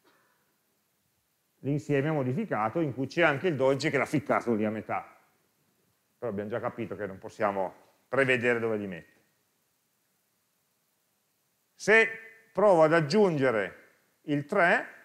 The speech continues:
che già c'era, non succede niente. Cioè, non è un errore cercare di aggiungere un insieme, un elemento che già c'è, semplicemente l'insieme non cambia.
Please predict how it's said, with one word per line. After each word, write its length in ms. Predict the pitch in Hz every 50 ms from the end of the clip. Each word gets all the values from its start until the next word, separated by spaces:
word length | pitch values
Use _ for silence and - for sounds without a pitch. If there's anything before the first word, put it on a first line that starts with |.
| _ _ _ _ _ _ _ _ _ _ _ _ _ _ _ _ _ _ _ _ _ _ _ _ _
che 160 | - 139 107
già 160 | - 151 -
c'era, 720 | - - 143 113 95 101 123 180 226 226 - - _ _ _ _ _ _ _ _ _ _ _ _ _ _ _ _ _ _ _ _ _ _ _ _ _ _ _ _ _ _
non 180 | _ 135 143 139
succede 400 | - 226 233 - 120 104 104 139
niente. 600 | 135 113 87 82 85 90 - 131 135 135 - - _ _ _ _ _ _ _ _ _ _ _ _ _ _ _ _ _ _ _ _ _ _ _ _ _ _ _ _ _ _ _ _ _ _ _ _ _ _ _ _
Cioè, 100 | _ 117
non 140 | 107 135 170
è 80 | 214 220
un 120 | 196 175
errore 520 | 160 156 156 160 170 165 160 160 147 143 131
cercare 440 | - 160 151 131 - 165 170 160
di 40 | 156
aggiungere 380 | 143 131 151 156 156 151 147 139
un 80 | 139
insieme, 640 | 135 127 - - 156 156 151 151 151 147 147 143 139 -
un 100 | 123 127
elemento 320 | 131 131 135 139 127 135
che 100 | 117 117
già 160 | 107 120 127 110
c'è, 260 | - 110 98 87 90
semplicemente 580 | - 143 151 151 190 233 214 156 147 147 147 180
l'insieme 320 | 139 110 - 123 127 139
non 160 | 131 107 90 -
cambia. 400 | 135 120 95 85 87 87 82